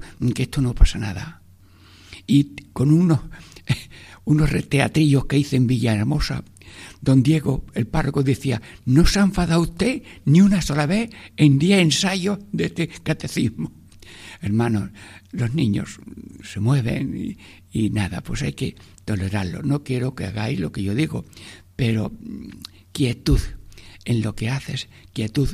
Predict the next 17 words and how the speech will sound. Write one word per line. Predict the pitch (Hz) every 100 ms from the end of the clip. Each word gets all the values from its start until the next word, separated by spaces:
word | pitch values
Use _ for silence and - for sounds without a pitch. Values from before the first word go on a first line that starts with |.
| -
en | 123
lo | 110
que | -
recibes, | 104 - 131 131 - - - -
quietud, | - 107 - 127 123 - - -
pero | 110 107 - - - _ -
estos | - - -
son | 98
dones | 92 92 85
de | 87
Dios. | 92 85 - - - - -
Hombre, | 110 92
tienen | - 131 92
una | 85 85
base | 92 -
humana, | - 87 107 80 78 - - - - -
pero | 110 110